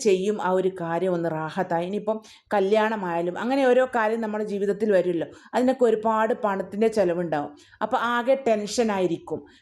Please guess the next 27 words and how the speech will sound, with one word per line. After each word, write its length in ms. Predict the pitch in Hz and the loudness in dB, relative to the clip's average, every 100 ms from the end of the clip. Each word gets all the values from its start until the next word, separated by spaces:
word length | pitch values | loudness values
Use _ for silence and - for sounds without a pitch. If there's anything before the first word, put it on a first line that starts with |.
| _ | _
പക്ഷേ 280 | 233 226 285 285 | -4 0 -2 0
ആ 40 | 302 269 | -2 -2
കാര്യങ്ങളൊക്കെ 760 | 208 196 202 208 185 - 208 214 - _ _ - | -2 0 -2 0 -2 -2 -2 -2 -4 _ _ -2
ഹലാലായിട്ടുള്ള 920 | 294 311 320 320 196 170 170 185 180 | 2 4 4 2 0 -2 -2 0 2
വഴിക്കൂടെ 480 | 170 160 156 175 175 180 | 0 -2 -2 0 0 0
തന്നെ 200 | 160 160 226 - - | -2 -4 -8 -14 -6
ഒരു 140 | 381 277 - | -2 0 0
സമാധാനം, 960 | 220 196 196 202 214 226 226 247 208 190 | 0 0 -2 -2 0 0 0 0 0 0
ഒരു 140 | - 302 277 | -2 -2 -2
സന്തോഷത്തിലൂടെ 1120 | 202 190 208 208 220 247 247 196 190 170 175 180 | -2 0 2 4 4 2 0 -4 -4 0 0 0
കഴിഞ്ഞു 280 | 160 165 170 | -2 -2 -4
പോവാറുണ്ട്. 500 | 165 151 151 156 151 151 - - - - | -2 -2 -2 -2 -6 -10 -16 -20 -8 0
അൽഹംദുലില്ലാ. 800 | 220 226 254 233 190 170 165 196 | 0 2 -2 0 0 0 -2 -2
ഇതൊക്കെ 260 | - 240 - 226 | -2 0 0 0
ഞാൻ 80 | 214 | 0
ഇവിടെ 160 | 202 220 | 0 2
പറയാനുള്ള 480 | 196 175 185 196 185 185 | 2 2 0 0 -2 0
കാരണം 280 | 175 170 175 | -2 0 -2
എന്താ 120 | 165 | -2
അറിയോ? 160 | 151 147 - - - | -2 -6 -12 -20 -6
ഇതൊക്കെ 440 | 240 226 214 - 220 220 | 0 2 0 0 -2 2
സ്വലാത്ത് 580 | 247 233 247 254 262 240 | 2 4 2 0 -2 -4
ഞാൻ 100 | 185 170 | -2 -2
മുറുകെ 340 | 165 170 185 180 | -2 -2 -2 -2
പിടിച്ചിട്ടാണ് 600 | 156 156 185 180 160 170 | -6 -6 -4 0 0 -2
എന്നാണ് 400 | 165 160 165 220 294 - - - 294 | -4 -4 -4 -6 -10 -20 -20 0 4
എൻ്റെ 180 | 294 | 4